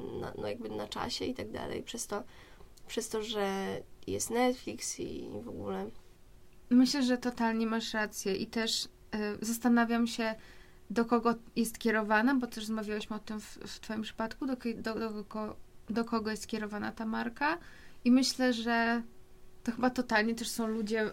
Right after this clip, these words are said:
Speaker 2: tacy dwadzieścia, trzydzieści, bo jakby
Speaker 1: Mhm.
Speaker 2: chyba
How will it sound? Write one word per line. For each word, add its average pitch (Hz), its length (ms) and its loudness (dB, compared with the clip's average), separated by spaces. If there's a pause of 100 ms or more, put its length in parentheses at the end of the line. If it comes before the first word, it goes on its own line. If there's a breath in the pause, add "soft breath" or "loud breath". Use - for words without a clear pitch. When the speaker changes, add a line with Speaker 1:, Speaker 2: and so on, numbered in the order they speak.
(180)
Speaker 2:
tacy 208 640 -2 (280)
dwadzieścia, 214 560 0
trzydzieści, 208 720 0
bo 254 140 2
jakby 254 220 4
Speaker 1:
Mhm. 233 140 0
Speaker 2:
chyba 240 300 4